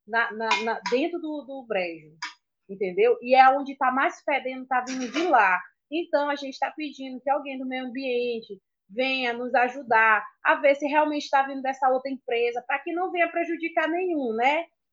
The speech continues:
Pra, pra que o verdadeiro do, o verdadeiro culpado seja, seja reconhecido por todos, entendeu? Pra ninguém sair prejudicado.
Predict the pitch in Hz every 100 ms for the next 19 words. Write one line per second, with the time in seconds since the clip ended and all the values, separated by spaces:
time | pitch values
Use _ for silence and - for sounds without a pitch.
0 | - 277 269 - 269 277 294 370 302 302
1 | 294 285 254 233 202 262 262 - _ _
2 | 226 240 240 220 233 233 214 220 208 202
3 | - 220 226 - 339 - _ _ _ 302
4 | 285 294 320 330 330 339 339 _ _ _
5 | _ _ _ _ _ _ _ _ _ 294
6 | 277 262 285 320 302 330 339 330 277 240
7 | - 302 - 311 254 214 214 202 202 247
8 | 269 262 262 262 311 349 - 330 311 302
9 | 311 330 311 285 330 339 311 240 185 156